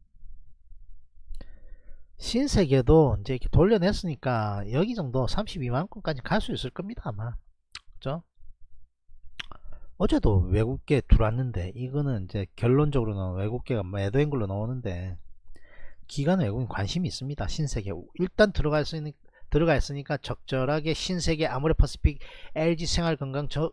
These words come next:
정도로 치고받고 하면 된다. 가벼운 종목들, 이게 뭐 날아가는 종목들 좀 있는데요, 그죠? 빠지는 것도 많이 빠집니다. 무슨 말인지 이해되시죠? 잘 가는 종목, 가벼운 종목 막 날아다닌다고 좋아하죠?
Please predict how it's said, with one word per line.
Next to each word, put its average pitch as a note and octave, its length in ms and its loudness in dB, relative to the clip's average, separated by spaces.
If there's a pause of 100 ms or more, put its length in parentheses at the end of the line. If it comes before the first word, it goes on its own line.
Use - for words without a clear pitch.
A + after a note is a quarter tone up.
정도로 D#3+ 400 0
치고받고 - 480 -4
하면 C3+ 120 0
된다. - 360 -2 (1400)
가벼운 - 460 4
종목들, E3 520 -2
이게 E3 220 -4
뭐 C3 200 -4
날아가는 E3+ 580 2
종목들 E3+ 340 -4
좀 D3+ 180 -6
있는데요, C#3+ 640 0 (140)
그죠? E3+ 280 -6 (1120)
빠지는 F3+ 360 2
것도 D3+ 200 0
많이 A2 160 0
빠집니다. C#3+ 600 2
무슨 B2 180 -4
말인지 D#3+ 180 0
이해되시죠? F3 580 4 (540)
잘 C#3+ 280 4
가는 E3+ 320 2
종목, E3 320 0
가벼운 E3 360 4
종목 D3 640 2
막 - 420 -4
날아다닌다고 F3+ 560 4
좋아하죠? D#3+ 640 6